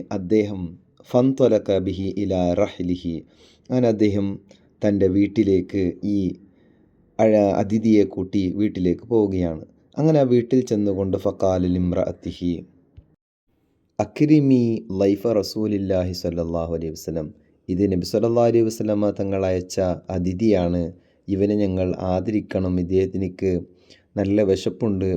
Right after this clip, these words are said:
ഇദ്ദേഹത്തിനെ നമ്മൾ സൽക്കരിക്കണമെന്ന് പറഞ്ഞു. വഫി റിവായത്തിൻ, ഇതിനെക്കുറിച്ച് മറ്റൊരു റിവായത്തിലുള്ളത്, ഖാല ലിംറഅത്തിഹി, ആ സ്വഹാബി തൻ്റെ ഭാര്യയോട് പറഞ്ഞത്, ഹൽ ഇന്ദക്കി ഷൈഉൻ,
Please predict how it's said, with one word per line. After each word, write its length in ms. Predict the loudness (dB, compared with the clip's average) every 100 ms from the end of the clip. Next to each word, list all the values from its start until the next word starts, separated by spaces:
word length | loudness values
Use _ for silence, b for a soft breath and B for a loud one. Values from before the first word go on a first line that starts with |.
| -2
ഇദ്ദേഹത്തിനെ 480 | 0 -2 -2 -4 -4
നമ്മൾ 200 | -4 -2
സൽക്കരിക്കണമെന്ന് 920 | -2 -2 -2 -2 -2 -4 -2 -2 -2
പറഞ്ഞു. 320 | -4 -6 -8 -14 b b b
വഫി 220 | 0 2
റിവായത്തിൻ, 600 | 4 6 4 4 0 -4 -4 -10 b b -4
ഇതിനെക്കുറിച്ച് 600 | 0 0 0 -4 -6 -4
മറ്റൊരു 340 | -4 -2 0
റിവായത്തിലുള്ളത്, 760 | 2 4 2 0 -2 0 2 0 -2 -2
ഖാല 280 | 2 2 2
ലിംറഅത്തിഹി, 640 | -2 0 0 -2 -4 -4 -4 -2
ആ 80 | -4
സ്വഹാബി 540 | -2 -4 0 0 0 -2 -4 B B
തൻ്റെ 220 | -2 0
ഭാര്യയോട് 480 | 2 2 2 2 0
പറഞ്ഞത്, 440 | -2 -2 -2 -2 -2
ഹൽ 180 | -2 -4 -2
ഇന്ദക്കി 440 | -2 -2 -2 -4
ഷൈഉൻ, 420 | -2 0 0 0